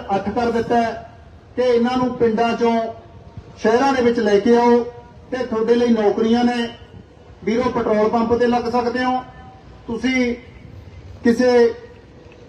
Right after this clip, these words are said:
ਕਲੋਨੀ ਦੇ ਅੱਗੇ ਸਿਕਿਉਰਿਟੀ ਗਾਰਡ ਲੱਗ, ਗਾਰਡ ਲੱਗ ਸਕਦੇ ਹੋ,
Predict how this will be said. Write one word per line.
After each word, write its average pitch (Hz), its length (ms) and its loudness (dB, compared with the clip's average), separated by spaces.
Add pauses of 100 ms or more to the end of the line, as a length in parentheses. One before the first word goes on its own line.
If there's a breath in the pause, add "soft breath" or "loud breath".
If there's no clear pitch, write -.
(120)
ਕਲੋਨੀ 233 380 4
ਦੇ 240 120 4
ਅੱਗੇ 233 260 2
ਸਿਕਿਉਰਿਟੀ 254 540 2
ਗਾਰਡ 240 180 -2
ਲੱਗ, 233 140 0 (180)
ਗਾਰਡ 220 220 -4
ਲੱਗ 226 240 -6
ਸਕਦੇ 233 280 -2
ਹੋ, 226 140 -2